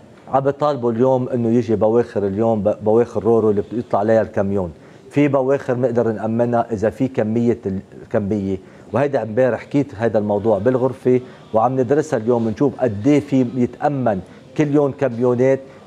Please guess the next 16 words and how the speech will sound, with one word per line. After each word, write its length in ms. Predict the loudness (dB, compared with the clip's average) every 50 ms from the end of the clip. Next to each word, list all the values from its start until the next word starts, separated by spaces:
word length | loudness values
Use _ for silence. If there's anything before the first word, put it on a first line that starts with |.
| -6 -2
في 120 | 0 2
ناس 300 | 2 2 0 -2 -2 -4
مستعدة 440 | -4 -2 0 0 0 0 0 -2 -6
خلال 400 | -4 0 2 2 2 2 0 -4
أسبوع 460 | -8 -6 -4 0 2 2 2 2 0 -2 -10 -20 -20 -18 -8 -6
تجيب، 480 | -6 -4 -4 0 2 4 4 4 2 0 -6 -18 -20 -20 -20 -20 -10 -2 0
آه، 260 | 2 4 4 4 2
بواخر 680 | 2 2 2 4 4 2 2 0 0 -2 -2 -2 -2 -4 -10 -14 -6 -2
تطلع 320 | -2 -2 0 0 0 0
من 200 | 2 2 2 2
طرابلس، 540 | 2 0 0 2 2 2 2 0 -2 -4 -4
يطلع 260 | -4 -2 0 0 0
الكاميون 500 | 0 0 -2 -2 -2 0 0 0 0 2
عليها 420 | 2 0 2 2 2 2 2 0 -2 -4 -12 -20 -14 -4 0
ويصير 280 | 0 0 2 2 0 0
بتركيا. 640 | 0 -2 -2 -2 -2 -4 -4 -4 -6 -6 -6 -8